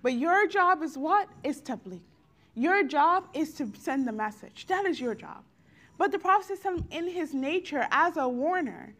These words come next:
and even in the way that Allah subhanahu wa ta'ala is describing him, that he has that love and that compassion and that care. And this is why the Prophet sallallahu alaihi wasallam would stand and for hours in salah, and who did he pray for?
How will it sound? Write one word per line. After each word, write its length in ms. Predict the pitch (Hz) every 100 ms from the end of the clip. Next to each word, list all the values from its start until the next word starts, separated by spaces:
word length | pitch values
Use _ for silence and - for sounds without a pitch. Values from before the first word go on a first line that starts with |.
| _ _ - -
and 180 | 302 302
even 300 | 349 403 403
in 180 | - 320
the 100 | 285
way 260 | 240 294 330
that 120 | 285
Allah 180 | 262 320
subhanahu 80 |
wa 80 | 330
ta'ala 160 | 320 277
is 60 |
describing 680 | 269 240 - 311 415 381 254
him, 320 | 202 196 165 - _ - -
that 140 | 311
he 180 | 311 381
has 500 | 359 349 370 392 381
that 280 | 359 285 240
love 520 | 233 262 359 349 240
and 160 | - 262
that 200 | 302 -
compassion 760 | 277 247 302 359 349 - 196 - - -
and 180 | 285
that 200 | 277 -
care. 460 | - 349 440 - - _ _ _ _ _ - -
And 160 | 311
this 160 | 330 440
is 160 | 427 311
why 240 | 330 415
the 60 | 359
Prophet 360 | 359 381 381
sallallahu 60 | 370
alaihi 160 | 359
wasallam 40 | 311
would 140 | 277 -
stand 580 | - 285 339 339 262
and 180 | - 233
for 220 | 220 240 -
hours 460 | 262 320 349 294 285
in 160 | 247
salah, 420 | 233 254 254 294 -
and 140 | 254
who 160 | 262 349
did 140 | 311
he 100 | 247
pray 220 | - 262
for? 340 | 269 - -